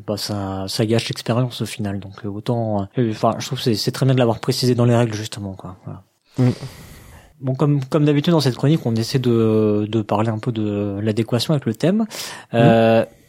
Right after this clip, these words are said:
Speaker 1: et en fait, je trouve que, euh, en, tu vois, j'ai réfléchi au, au sujet. Alors, c'est vrai qu'esthétiquement, bon,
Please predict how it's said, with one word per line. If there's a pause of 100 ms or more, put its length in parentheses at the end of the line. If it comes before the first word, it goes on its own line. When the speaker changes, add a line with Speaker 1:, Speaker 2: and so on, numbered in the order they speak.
(100)
Speaker 1:
et
en
fait,
je
trouve
que,
euh, (140)
en,
tu
vois,
j'ai
réfléchi
au, (140)
au
sujet.
Alors,
c'est
vrai
qu'esthétiquement,
bon,